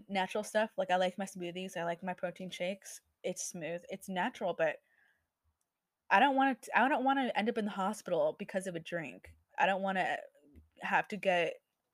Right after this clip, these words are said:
wha-, I don't know what the, what do they do with the heart attacks? They, they stab, is it the thing where they, um,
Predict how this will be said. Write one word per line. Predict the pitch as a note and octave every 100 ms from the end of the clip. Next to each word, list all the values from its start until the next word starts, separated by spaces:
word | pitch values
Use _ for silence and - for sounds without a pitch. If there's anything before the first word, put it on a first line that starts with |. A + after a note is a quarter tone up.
| -
wha-, | F#3 -
I | F#3+
don't | C4+
know | D4
what | D4
the, | A#3
what | A#3
do | D#4
they | D#4+
do | D4+ C#4
with | C#4
the | B3
heart | G3+ A3
attacks? | B3 C4+ C4
They, | - F#3 -
they | F#3+
stab, | F#3 - E3+ F#3+ - - - - -
is | A3 B3
it | D#4+
the | D#4
thing | C4 A#3+
where | B3+ B3
they, | A3 G3 E3+ E3+ - _ _ -
um, | G3 F#3 F3 D#3